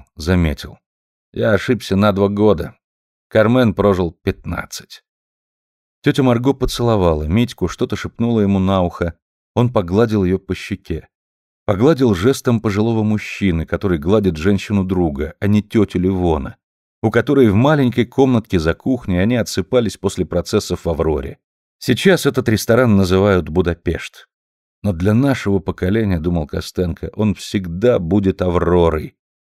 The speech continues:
Как и навсегда в наших сердцах останется единственный в те годы танцзал "Спорт" на Ленинградском проспекте. Потом, правда, открыли в гостинице "Москва". Работал до двух ночи.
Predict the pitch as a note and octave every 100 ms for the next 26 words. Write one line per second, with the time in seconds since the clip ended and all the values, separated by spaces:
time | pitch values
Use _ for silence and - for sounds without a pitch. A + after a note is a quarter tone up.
0 | _ _ D3+ C#3 C3 B2 C3+ C3 C3+ B2+
1 | G2 A2+ A2 - G2+ - - B2 G2 -
2 | A#2+ A#2+ - G2 F2 F#2 A2+ C3 B2 A#2
3 | A#2 G#2 - G2 A#2+ G#2+ F#2 F2+ E2+ D#2+
4 | G#2 G2+ F2+ _ _ - - - F#2 D2+
5 | - - G2+ G#2+ F2+ F2+ E2 E2 - D#2
6 | F2+ - - E2+ - - _ _ _ _
7 | _ _ _ - E3+ C#3 A2+ A2 G#2 G2
8 | - B2+ G2+ F2 F2+ - A2+ G#2+ G#2 F#2
9 | - - D#2+ E2 - E2 A2+ A2+ G2+ E2+
10 | G2 F2+ - B2 - - -